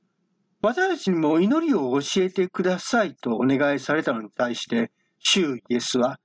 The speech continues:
まず主の祈りを教えられました。主の祈りには、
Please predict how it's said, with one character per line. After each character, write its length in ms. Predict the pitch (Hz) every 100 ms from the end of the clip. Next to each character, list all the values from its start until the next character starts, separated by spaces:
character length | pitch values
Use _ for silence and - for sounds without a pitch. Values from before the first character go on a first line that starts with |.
| _ _ _ _
ま 200 | - 277
ず 140 | 269 143
主 180 | -
の 100 | 427
祈 220 | 349 156 117
り 80 |
を 140 | 113 104
教 160 | -
え 40 | 123
ら 120 | 113
れ 80 | 107
ま 100 | 107
し 80 | -
た。 300 | - - - _ _ _ _ _ _ _ _ _ _ _ _ _ _ _ - -
主 80 |
の 160 | 196 151
祈 260 | 143 156 165
り 40 |
に 140 | 165
は、 360 | 120 139 - -